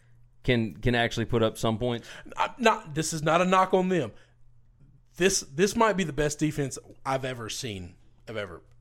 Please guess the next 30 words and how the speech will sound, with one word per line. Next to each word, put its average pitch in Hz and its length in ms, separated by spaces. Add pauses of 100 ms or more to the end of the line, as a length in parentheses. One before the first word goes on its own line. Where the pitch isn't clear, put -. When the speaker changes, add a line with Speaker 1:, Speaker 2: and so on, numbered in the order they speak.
(420)
Speaker 2:
you 123 100
know, 107 80
I've 160 140
watched 135 340
a 117 80
lot 117 560
of 110 160
this 107 180
tournament 120 320
Speaker 1:
I 175 80
agree 185 200
with 151 100
Speaker 2:
stuff. 117 40
Speaker 1:
you. 113 100 (520)
Speaker 2:
And 123 140
then 131 120
throughout 123 280
the - 80
tournament, 123 340
they 120 140
show 123 200
the 110 100
highlights. 123 480
You 156 100
see 175 200
how 147 120
athletic 127 720
these 165 180
kids 165 260
are, 165 320